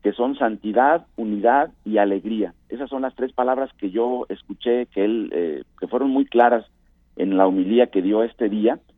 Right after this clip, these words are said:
Eh, y bueno, eh, son, eh, la, las que definen su perfil, su espiritualidad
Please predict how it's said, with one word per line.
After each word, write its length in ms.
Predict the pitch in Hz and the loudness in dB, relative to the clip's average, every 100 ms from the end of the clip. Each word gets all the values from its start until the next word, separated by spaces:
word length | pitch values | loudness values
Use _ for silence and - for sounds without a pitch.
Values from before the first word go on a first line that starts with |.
| _ _ - | _ _ -4
Eh, 340 | 95 98 101 - | 0 2 2 -2
y 80 | 110 | 0
bueno, 340 | 127 139 139 _ - | 0 0 -4 _ -8
eh, 320 | 107 101 104 - - | -6 -4 -8 -12 -6
son, 340 | 135 143 151 - _ - | -4 -2 -4 -12 _ -10
eh, 120 | 71 | -8
la, 160 | - 107 | -2 -2
las 160 | 107 - | 0 -4
que 120 | - - 127 | -8 -12 -2
definen 420 | 117 123 143 160 | -2 0 0 0
su 140 | 123 | 0
perfil, 420 | 120 110 139 170 | 0 2 0 -2
su 120 | 165 117 | -2 -6
espiritualidad 880 | - 113 110 - 110 107 120 143 | -4 -4 -4 2 2 4 2 2